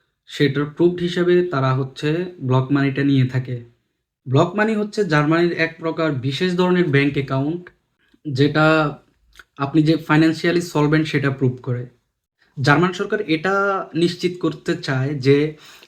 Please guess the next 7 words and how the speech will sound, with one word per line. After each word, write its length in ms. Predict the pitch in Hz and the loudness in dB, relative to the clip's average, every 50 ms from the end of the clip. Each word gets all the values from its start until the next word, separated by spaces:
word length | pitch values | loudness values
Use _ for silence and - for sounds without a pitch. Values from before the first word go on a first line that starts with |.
| _ - | _ -6
আপনি 320 | - 139 139 - 156 156 | -6 -4 0 2 2 2
ফাই-, 480 | 156 151 156 151 - _ _ _ - 143 | 2 2 -2 -2 -4 _ _ _ -6 -4
আহ, 140 | 139 135 | -2 -2
ফাইন্যান্সিয়ালি 880 | 131 135 147 143 156 160 160 - - 180 175 175 180 190 190 190 - - - _ _ _ _ _ | 0 2 2 4 4 4 2 0 0 0 0 2 2 0 0 -2 -4 -8 -16 _ _ _ _ _
ক্যাপেবল, 640 | - 160 151 156 - 185 185 180 208 220 233 240 240 - _ _ _ _ _ _ _ _ _ _ _ _ _ _ _ _ - - | 0 0 0 2 2 2 2 4 4 2 2 0 -2 -6 _ _ _ _ _ _ _ _ _ _ _ _ _ _ _ _ -12 -8
আপনি 600 | - 131 131 - 147 143 143 139 135 135 135 135 | -8 -8 -4 -2 0 2 2 2 4 4 4 2
জার্মানিতে 840 | 131 127 135 135 135 143 151 156 156 151 160 160 160 160 156 151 151 | 2 2 2 2 4 4 4 2 2 2 0 0 0 0 -2 -4 -6